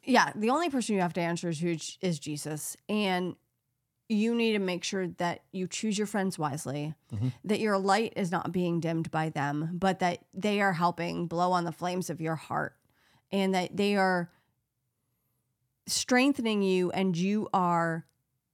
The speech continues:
Speaker 1: a better Christian because of those friends that you have in your life. And that does not mean that, you know, you've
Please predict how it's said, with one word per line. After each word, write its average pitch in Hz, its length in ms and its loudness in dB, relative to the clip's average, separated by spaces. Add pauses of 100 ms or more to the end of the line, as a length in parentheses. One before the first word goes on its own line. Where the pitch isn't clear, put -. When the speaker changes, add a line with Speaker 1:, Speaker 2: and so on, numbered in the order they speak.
(120)
Speaker 1:
a 196 180 4
better 180 460 2
Christian 170 600 -2
because 175 460 -2
of 175 300 -6
those 156 380 -4
friends 175 420 0
that 160 200 -6
you 165 100 -4
have 143 280 -4
in 151 120 -2
your 147 160 -4
life. - 560 -8 (600)
And 180 300 2
that - 140 0
does 185 180 -4
not 185 160 0
mean 190 260 0
that, 170 320 0
you 180 140 -2
know, 160 260 0 (360)
you've 175 380 -4